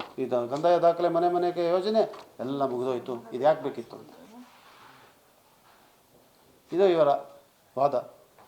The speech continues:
So ಅವತ್ತು ಆರ್ ಟಿ ಸಿ, ಕಾಸ್ಟ್ ಸರ್ಟಿಫಿಕೇಟ್, ಇನ್ಕಮ್ ಸರ್ಟಿಫಿಕೇಟ್, ಅಟ್ಲಾಸ್,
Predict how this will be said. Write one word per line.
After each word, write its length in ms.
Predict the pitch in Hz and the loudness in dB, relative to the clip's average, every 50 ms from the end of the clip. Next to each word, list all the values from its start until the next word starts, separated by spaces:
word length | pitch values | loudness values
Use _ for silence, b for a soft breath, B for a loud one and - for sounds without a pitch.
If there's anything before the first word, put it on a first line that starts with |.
| _ - - _ _ _ - - - - | _ -20 -20 _ _ _ -20 -20 -2 4
So 60 | 156 | 6
ಅವತ್ತು 260 | 151 160 170 165 156 | 6 6 8 10 12
ಆರ್ 200 | 147 170 185 185 | 12 12 12 10
ಟಿ 120 | 214 214 202 | 6 2 2
ಸಿ, 400 | 202 208 233 254 254 - - - | 2 0 0 0 -2 -4 2 8
ಕಾಸ್ಟ್ 260 | 160 180 202 208 - | 10 10 10 10 8
ಸರ್ಟಿಫಿಕೇಟ್, 560 | - 208 185 202 185 202 202 208 226 233 226 | 4 2 2 2 0 0 2 4 4 4 4
ಇನ್ಕಮ್ 320 | 185 180 190 196 214 214 196 | 2 0 2 4 2 4 4
ಸರ್ಟಿಫಿಕೇಟ್, 540 | - 208 202 202 196 190 202 208 233 233 226 | 4 2 4 2 0 0 0 2 2 6 8
ಅಟ್ಲಾಸ್, 520 | 170 165 - - 196 185 151 - - - | 8 6 8 8 8 8 8 8 4 -6